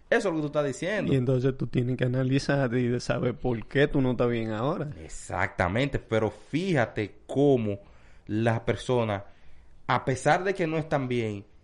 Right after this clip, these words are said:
Speaker 1: como tuvieron un pasado bueno, dicen, "Ah, no, yo tuve un pasado bueno, yo estaba fit, yo tenía cuarto, yo tenía esto, yo tenía lo otro".
Speaker 2: Y no es que se quedan, se
Speaker 1: Y
Speaker 2: aferran.
Speaker 1: ahí se quedan porque tuvieron ese pa-, ese pasado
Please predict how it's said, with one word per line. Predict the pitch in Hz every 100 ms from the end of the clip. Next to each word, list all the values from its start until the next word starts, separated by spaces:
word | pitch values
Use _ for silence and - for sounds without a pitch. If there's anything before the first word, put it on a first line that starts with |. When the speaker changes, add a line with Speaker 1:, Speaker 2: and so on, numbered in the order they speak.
| -
Speaker 1:
como | 127 127 123
tuvieron | - 101 127 208 208
un | 190
pasado | 160 156 151 139
bueno, | 120 107 98 98 - - - -
dicen, | 113 147 143 127 - - -
"Ah, | 208 190
no, | 170 151 - - - 156
yo | 185
tuve | 185 180 175
un | 165
pasado | 156 160 143
bueno, | 135 135 131
yo | 143
estaba | 151 160 143
fit, | - 131 117
yo | 127 127
tenía | 156 151 131
cuarto, | - 127 110 123
yo | 135
tenía | 156 147 143 131
esto, | 131
yo | 131
tenía | 147 147
lo | 139 131
otro". | 107 98 92 -
Speaker 2:
Y | 165 -
no | 147 131 131
es | 131
que | 127
se | 127
quedan, | 123 127 127
se | -
Speaker 1:
Y | 160 147
Speaker 2:
aferran. | 135
Speaker 1:
ahí | 135 143
se | 139 135
quedan | 143 147 147
porque | 131
tuvieron | 123 117 117 117 110
ese | -
pa-, | - -
ese | 107 -
pasado | 98 98 98